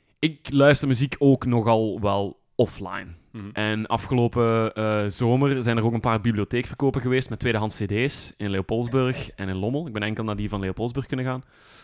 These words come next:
Speaker 1: Maar een halve euro voor een C D, daar kun je niet voor sukkelen. Dat gaat dus niet, hè. Dat gaat dus niet. Ehm,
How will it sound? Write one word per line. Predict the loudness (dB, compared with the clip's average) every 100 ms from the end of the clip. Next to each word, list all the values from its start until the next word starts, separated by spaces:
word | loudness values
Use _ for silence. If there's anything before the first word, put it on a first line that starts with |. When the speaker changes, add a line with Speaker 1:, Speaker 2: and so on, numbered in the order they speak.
| -20 -6
Speaker 1:
Maar | 0 0
een | 0
halve | 2 6 8
euro | 8 6
voor | 4
een | 2
C | 2
D, |
daar | 0 0 0
kun | -2
je |
niet | -2
voor | -4
sukkelen. | -8 -10 -12 -16 -20 _ _ _
Dat | -12 -10
gaat | -10
dus | -12 -12
niet, | -12
hè. | -14 -18 _ _ _ _ _ _ _ _
Dat | -12
gaat | -10 -10
dus | -10
niet. | -14 -16 -20 -20 -20 -4
Ehm, | 0 4 4 2